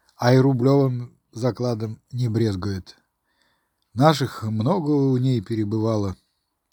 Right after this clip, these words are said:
только стерва ужасная. И он стал рассказывать, какая она злая, капризная,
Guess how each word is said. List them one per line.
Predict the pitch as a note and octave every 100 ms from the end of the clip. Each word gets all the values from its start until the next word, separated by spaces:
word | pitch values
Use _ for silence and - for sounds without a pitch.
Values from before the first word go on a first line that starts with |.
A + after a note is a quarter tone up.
| _
только | F#3 D3 - C#3 G2+
стерва | - - - - - - E3+ E3 A2+ G#2
ужасная. | D3+ F3+ B2+ F#2 D2 - F2+ D2 _ _ _ _ _ _ _ - _ _ _ _ _ _ _ _ _ _ _
И | - G3+ A#3 A3+ G#3 F#3 E3 E3
он | G#3 G#3+ E3 B2+ A2+ G2+ F2+
стал | F2+ - - A#3 E3+ A#2
рассказывать, | A2 G#2 - - C4+ G3 B2 F#2+ G2+ F#2+ -
какая | - C#3 - - F#2+ F#2 F2+
она | F#2 F2 - _ _ _ _ _ _ _ _ _ _ _
злая, | G#2+ F2 A#2 D#3 D3 A#2 G2+
капризная, | - A2 - C3+ F#3 F#2+ F2+ E2 C#2 -